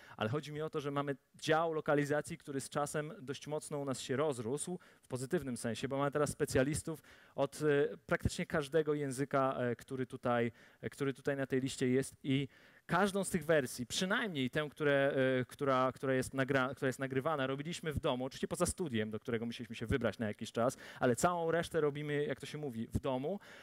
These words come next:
a we wszystkich pozostałych przynajmniej bierzemy czynny udział na bieżąco, mm, i współpracujemy z ludźmi,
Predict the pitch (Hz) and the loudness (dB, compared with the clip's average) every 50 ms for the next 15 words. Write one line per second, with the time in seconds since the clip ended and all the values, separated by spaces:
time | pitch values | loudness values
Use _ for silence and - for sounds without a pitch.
0 | - - - - - 175 170 - - 226 - - 208 180 - 180 165 170 156 - | -18 -6 -2 2 2 2 2 2 -2 -4 -2 -2 -2 -2 -2 -2 -4 -4 -4 0
1 | - 175 165 170 170 - - - - - 185 175 170 170 165 165 160 160 165 165 | 2 2 2 2 2 0 -4 -6 -6 -4 -4 -2 0 0 2 2 0 0 -2 -4
2 | 160 147 147 147 135 143 147 143 143 139 - - - 180 190 185 175 151 139 131 | -4 -2 0 -2 0 0 0 -2 -2 -4 -6 -6 -6 -6 -6 -6 -6 -6 -6 -4
3 | 135 143 135 135 131 123 123 131 131 127 135 135 123 135 123 120 120 - - 127 | -4 -4 -2 -2 0 0 2 0 0 0 0 -2 -2 -2 -2 -2 -2 -2 0 0
4 | 113 117 113 - - - - - _ - 123 117 120 117 117 117 117 120 117 117 | 0 0 -2 -4 -10 -20 -20 -20 _ -6 -4 -2 -2 -2 -2 -2 -2 -2 -2 -2
5 | 131 - 147 127 - - - 147 127 143 135 - - 131 123 120 117 110 104 117 | -2 -4 -4 -4 -4 -4 -4 -2 0 0 0 2 2 0 0 0 0 -4 -4 -6
6 | 117 113 101 110 113 107 104 | -6 -6 -6 -4 -4 -6 -6